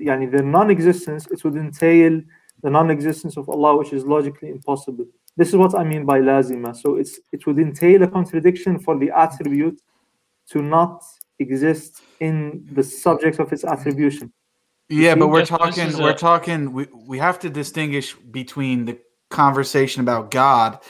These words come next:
Speaker 2: and then the conversation about created things and their attributes. So I
Speaker 1: Mm.
Speaker 2: thought you were focusing on the things that are created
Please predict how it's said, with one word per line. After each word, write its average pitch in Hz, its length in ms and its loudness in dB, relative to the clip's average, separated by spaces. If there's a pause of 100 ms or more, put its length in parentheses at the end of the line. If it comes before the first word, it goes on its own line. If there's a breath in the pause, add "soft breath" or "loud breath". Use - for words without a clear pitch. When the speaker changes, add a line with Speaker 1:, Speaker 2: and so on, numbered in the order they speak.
(280 soft breath)
Speaker 2:
and 123 120 -4
then 139 120 0
the 123 80 -2
conversation 131 840 0
about 117 560 -4
created 131 540 0
things 117 400 -6
and 117 200 -6
their 120 260 -2
attributes. 107 720 -10 (340 soft breath)
So - 160 -2
I 131 100 2
Speaker 1:
Mm. 147 80 -4
Speaker 2:
thought 160 280 2
you 143 120 0
were 139 140 6
focusing 135 640 0
on 120 320 0 (380)
the 123 100 -8
things 147 420 0
that 131 160 2
are 120 120 -2
created 127 880 0